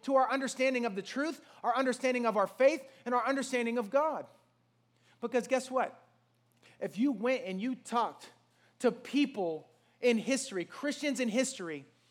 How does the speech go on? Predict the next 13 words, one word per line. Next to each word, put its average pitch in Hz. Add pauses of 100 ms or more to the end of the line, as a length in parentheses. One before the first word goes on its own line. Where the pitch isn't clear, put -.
(300)
who 294
were 269
being, 240 (880)
who 277
were 254
being 220
tortured 220
for 202
their 185
faith, 185 (1300)
and 220
you 294
asked, 262